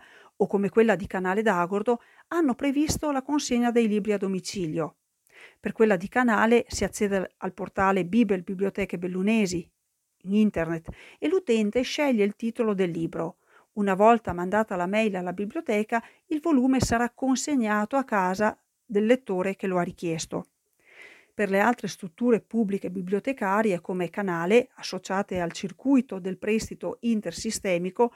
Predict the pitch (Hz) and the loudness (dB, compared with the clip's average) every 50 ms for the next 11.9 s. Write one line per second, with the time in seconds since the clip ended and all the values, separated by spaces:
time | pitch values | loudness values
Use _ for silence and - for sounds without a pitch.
0 | - - - - _ _ 202 196 190 - 208 202 190 180 185 202 180 170 202 226 | -8 -20 -20 -20 _ _ -6 -6 -4 -2 0 0 0 0 -2 -2 0 4 4 4
1 | 214 214 190 - 180 165 - 190 175 - - 165 180 220 226 202 190 - 185 185 | 4 2 0 -2 -4 -8 -8 -8 -8 -4 -2 0 2 2 2 0 -2 -6 -8 -10
2 | 180 - 175 190 202 220 233 220 202 185 185 196 196 220 233 233 208 175 165 185 | -8 -6 -6 -4 -2 0 0 0 -2 -2 -2 -2 0 0 2 2 0 0 -2 -4
3 | 185 - 208 220 262 269 233 202 190 185 180 180 - 240 247 247 _ _ _ _ | -6 -6 -4 0 2 2 2 2 0 -2 -4 -2 -2 -2 -2 -4 _ _ _ _
4 | - - - - - 311 302 - 349 330 - - 330 302 208 - 196 202 - - | -20 -20 -20 -10 -6 -6 -6 -6 -6 -10 -6 -4 -2 -2 0 0 -2 -4 -4 -6
5 | 226 - - 254 247 226 202 214 262 240 - - 277 254 254 254 254 - 285 277 | -8 -4 -2 0 0 0 0 -2 -2 -4 -4 -4 -2 -2 -2 -2 -4 -6 -8 -6
6 | 285 294 302 294 - 330 320 - 254 226 220 220 220 220 233 226 - - 226 214 | -4 -4 -4 -4 -4 -8 -6 -4 -2 0 0 0 0 2 0 0 0 0 -2 -2
7 | 208 196 185 175 180 190 208 208 220 - - _ - 240 233 - 220 214 - 202 | 0 0 0 2 2 0 0 0 -2 -2 -6 _ -6 -6 -4 -4 -6 -8 -6 -4
8 | 196 190 185 170 190 185 175 170 175 185 190 - - - - - _ - 339 359 | -4 -2 -2 -4 -4 -4 -4 -4 -4 -6 -6 -8 -14 -20 -20 -16 _ -2 0 2
9 | 359 359 339 339 330 311 247 202 175 175 170 - - 240 233 226 226 214 269 330 | 2 2 2 0 2 2 2 2 2 0 -2 -2 -2 -2 0 0 0 0 -2 -2
10 | 330 - 214 220 220 - 233 214 208 - - 208 190 190 185 190 190 202 196 185 | -2 -2 -4 -4 -4 -4 -4 -4 -4 -2 -2 -2 -2 -2 -2 -4 -4 -2 -4 -4
11 | - - 208 196 185 175 - - 185 175 160 151 147 151 180 156 - - | -4 -4 -4 -4 -4 -4 -6 -6 -4 -4 -4 -6 -8 -10 -10 -12 -12 -14